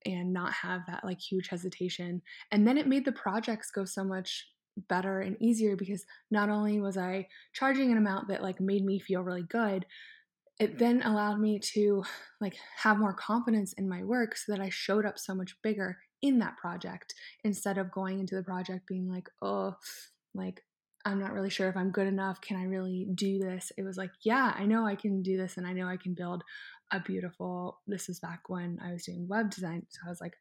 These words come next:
"I know I could build a beautiful web design." Like, and pivoting my mindset with money helped me pivot also, again, my confidence in my work, where instead of being like,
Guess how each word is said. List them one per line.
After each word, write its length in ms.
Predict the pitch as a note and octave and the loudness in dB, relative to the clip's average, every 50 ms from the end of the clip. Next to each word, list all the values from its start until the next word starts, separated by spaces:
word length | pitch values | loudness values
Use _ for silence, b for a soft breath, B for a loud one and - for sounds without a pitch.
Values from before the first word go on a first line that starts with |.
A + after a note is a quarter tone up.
| C#4 | -8
"I 40 | - | -6
know 140 | F#3 F#3 F3 | -4 -2 -2
I 80 | F3 F3 | -4 -4
could 140 | F#3 E3+ | -6 -6
build 200 | F3 F#3 F3+ F3+ | -6 -8 -8 -8
a 40 | E3+ | -8
beautiful 340 | E3+ - F3 F3 E3+ F3+ F3+ | -8 -6 -6 -8 -6 -8 -8
web 140 | F3+ F3 F3 | -8 -8 -8
design." 260 | F3 F3 E3+ E3+ F3 | -8 -8 -8 -8 -8
Like, 120 | F3 E3+ B B B B B B B B | -8 -10 B B B B B B B B
and 160 | G3 G3 F#3 | 0 0 0
pivoting 560 | - - A#3+ A3 A3 G#3 G#3 G3+ G3 F#3+ F3+ | 2 4 6 6 6 6 4 4 0 0 -2
my 160 | - F#3 F#3 | -2 -2 2
mindset 560 | F#3 G#3 A#3 C4 C4 A#3+ A#3+ A3+ G3+ G3 - - - B B B B _ - | 4 4 4 6 6 4 4 2 0 0 -2 -4 -8 B B B B _ -4
with 200 | G3 F#3+ F3 - | -4 -2 0 4
money 380 | G#3+ G#3+ A#3 A#3+ A3+ G#3+ G3+ F#3 | 4 6 6 6 6 4 2 0
helped 320 | - - G3+ G3 - - | -2 -4 -6 -6 -6 -4
me 100 | G#3 G3 | -4 -4
pivot 480 | F#3+ - - G3+ F#3 F#3 F3+ F3+ - - _ _ _ _ - | -4 -4 -2 -2 -2 0 -2 -2 -4 -6 _ _ _ _ -6
also, 380 | - G3 F3+ - - G3 F#3+ E3+ | -4 -4 -2 -2 -2 -2 -2 -2
again, 260 | - F#3 G3 F#3 F#3+ | -2 -2 -2 -2 -2
my 140 | F#3+ F3 F3+ | -2 -4 -4
confidence 440 | F#3 - G3 F#3 F#3 F#3 F3+ F3+ F#3 | -4 -4 -4 -4 -4 -4 -6 -6 -4
in 60 | F#3 | -4
my 100 | F3+ F3+ | -4 -4
work, 260 | F#3 G3+ C4 C4 A#3+ - | -2 -2 -2 -2 -2 -4
where 160 | G3+ G3 F3+ | -4 -4 -2
instead 340 | - F#3 F#3+ F#3 - F#3+ F#3 | -2 -4 -4 -4 -4 -4 -4
of 80 | F#3 F3+ | -4 -4
being 200 | - F#3 F#3 F3+ | -4 -2 -2 -2
like, 240 | F3+ F3 F3 - | -4 -2 -2 -2